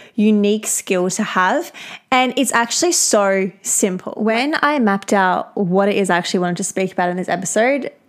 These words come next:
there are only three mind hacks I'm gonna share with you. So let's go straight into this because this is gonna be short, sharp, and shiny. I already have a feeling.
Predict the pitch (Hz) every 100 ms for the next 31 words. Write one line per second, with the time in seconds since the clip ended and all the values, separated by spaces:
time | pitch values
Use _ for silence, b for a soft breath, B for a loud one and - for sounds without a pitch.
0 | _ 202 233 247 285 339 - 269 240 220
1 | 226 208 - 208 202 190 - 196 185 175
2 | - - - 247 247 240 240 B B B
3 | 202 226 320 - 247 - 202 180 175 185
4 | 202 - 196 208 196 196 196 226 277 311
5 | 330 320 - 208 202 196 - - 190 180
6 | 196 180 - 180 185 208 196 190 190 185
7 | 185 - 180 - -